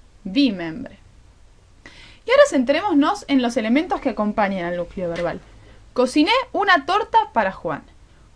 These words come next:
Una torta y para Juan. Lo primero que nos tenemos que preguntar es si estas, si estas palabras van juntas o si son dos estructuras separadas.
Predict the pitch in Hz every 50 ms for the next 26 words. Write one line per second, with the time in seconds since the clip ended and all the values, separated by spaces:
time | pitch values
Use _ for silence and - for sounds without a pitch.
0 | - - - - - - - - - - - - - 453 480 494 494 - - -
1 | 381 440 453 427 - 466 466 453 - - 254 247 - 220 208 208 190 - - 180
2 | 165 156 160 - - - - _ - - 269 285 277 415 453 480 539 605 571 -
3 | 311 262 233 - - 247 277 339 349 - 269 - - 196 180 175 170 175 180 -
4 | 208 254 330 381 370 - - - - - - - - 392 392 - - 277 - 392
5 | 403 403 - 415 392 339 - - - - - - - - - 269 - - 370 359
6 | - 415 381 359 - - - - - - - - - - - 339 349 403 403 370
7 | 349 359 392 440 - - - - - - - - 233 262 302 320 - 262 - 415
8 | 403 381 359 453 523 539 - 311 254 269 240 - 294 294 359 359 285 277 277 381
9 | 349 - - 247 233 - 240 240 262 254 - 175 - 202 269 330 294 220 185 185
10 | - - -